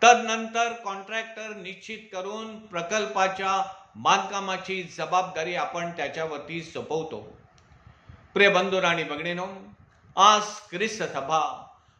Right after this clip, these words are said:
दोन महान प्रेषितांचा सोहळा साजरा करीत आहे. संत पीटर आणि संत पॉल, ज्यांना ख्रिस्त सभेचे दोन महान आधारस्तंभ, the strong pillars of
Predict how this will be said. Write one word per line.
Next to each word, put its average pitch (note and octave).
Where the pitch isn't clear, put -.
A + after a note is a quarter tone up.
दोन A#3
महान A3
प्रेषितांचा G3
सोहळा F3+
साजरा D#3+
करीत C#3+
आहे. B2+
संत A3
पीटर G#3+
आणि G3
संत G3
पॉल, D#3+
ज्यांना A3+
ख्रिस्त B3+
सभेचे G#3
दोन G#3
महान A3
आधारस्तंभ, F3+
the F#3+
strong A#3+
pillars A3+
of G3+